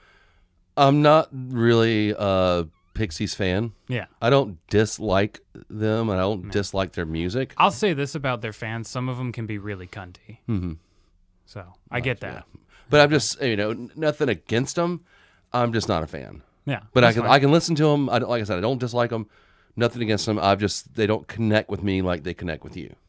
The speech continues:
Speaker 2: Yeah.
Speaker 1: You know, so this was, it was interesting, but, um, nothing that really got my gears grinding. <laughs>
Speaker 2: Really?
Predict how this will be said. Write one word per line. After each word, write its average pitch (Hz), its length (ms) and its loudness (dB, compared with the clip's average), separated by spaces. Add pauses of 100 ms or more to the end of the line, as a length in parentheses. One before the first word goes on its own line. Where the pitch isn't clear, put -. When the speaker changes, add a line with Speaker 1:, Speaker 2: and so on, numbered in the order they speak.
(100)
Speaker 2:
Yeah. 123 180 -6 (400)
Speaker 1:
You 95 140 -6
know, 64 120 -14 (480)
so - 260 -12 (880)
this 101 180 -8
was, - 380 -6 (800)
it 165 80 2
was 156 140 4
interesting, 143 560 2 (120)
but, 107 320 2
um, 98 320 2 (360)
nothing 110 260 -4
that 92 80 -4
really 98 400 -2 (260)
got 95 160 -6
my 87 140 0
gears 90 400 -6 (180)
grinding. 87 440 -4 (100)
<laughs> - 100 -20
Speaker 2:
Really? 165 380 -4